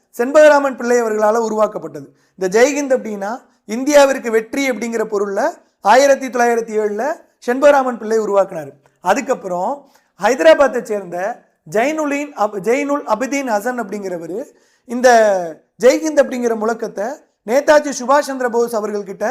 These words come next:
பரிந்துரைத்ததாகவும், அதன் பிற்பாடு நேதாஜி சுபாஷ் சந்திர போஸ் வந்து இந்திய தேசிய இராணுவத்திற்கு இந்த ஜெய்ஹிந்த் அப்படிங்கிற முழக்கத்தை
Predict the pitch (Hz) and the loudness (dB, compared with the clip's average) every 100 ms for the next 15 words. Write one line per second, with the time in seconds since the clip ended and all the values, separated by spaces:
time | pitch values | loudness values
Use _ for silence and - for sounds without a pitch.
0 | 294 _ _ - 214 285 269 240 226 185 | -6 _ _ 0 2 2 2 0 0 -2
1 | 165 156 220 311 _ _ - 208 285 277 | -2 -4 -10 -10 _ _ 0 2 2 0
2 | 269 240 214 190 196 294 - _ - 226 | -2 2 2 2 -2 -6 -10 _ -4 -2
3 | 285 302 294 277 247 262 262 247 220 196 | 4 4 4 -2 0 0 0 -4 -4 -2
4 | 190 196 185 208 302 - _ _ 202 262 | -2 -4 -10 -8 -10 -12 _ _ -6 -2
5 | 311 294 277 277 240 233 226 233 214 185 | 0 0 -2 -4 -4 -2 -2 -2 -6 -6
6 | 185 220 320 - _ - 202 214 285 302 | -8 -10 -10 -14 _ -4 0 4 4 2
7 | 294 254 240 240 226 208 226 226 202 208 | 0 0 0 -4 -4 -2 -4 -6 -8 -6